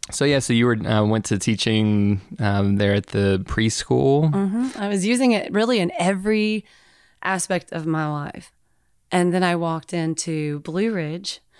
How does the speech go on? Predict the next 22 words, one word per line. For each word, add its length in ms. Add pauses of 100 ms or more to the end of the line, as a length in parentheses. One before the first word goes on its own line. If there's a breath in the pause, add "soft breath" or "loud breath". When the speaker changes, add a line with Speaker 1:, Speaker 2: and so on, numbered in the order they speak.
(720 soft breath)
Speaker 2:
Um, 320
I 100
had 120
just 180
moved 160
back 260
to 120
Knoxville. 800 (520)
Um, 380
this 160
was, 140
I, 240 (120)
I 120
think, 240
in 220 (500 loud breath)
November 720
of, 420
uh, 360
fifteen, 680
two 140
thousand 260
fifteen. 460